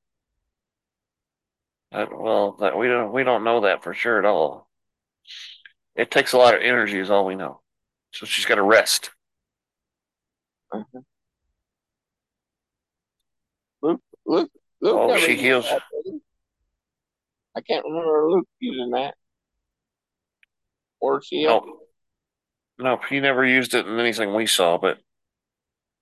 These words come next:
Speaker 1: she only knows about it 'cause she's been reading the Jedi text stuff. So Luke knew about it, he just didn't, he never,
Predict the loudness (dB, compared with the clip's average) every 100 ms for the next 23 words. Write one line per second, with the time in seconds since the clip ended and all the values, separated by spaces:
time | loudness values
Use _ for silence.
0 | _ _ _ _ _ _ -4 2 4 4
1 | 6 4 6 6 4 2 -2 -2 -2 -2
2 | 0 0 -2 -4 -2 0 2 2 2 0
3 | 0 -4 -4 -6 -10 -10 -14 -20 -20 _
4 | _ -20 -20 -20 _ _ _ _ _ _
5 | _ _ -10 -2 2 2 2 4 6 6
6 | 4 2 0 -2 -4 -4 -10 -12 -14 -6
7 | -4 -4 -6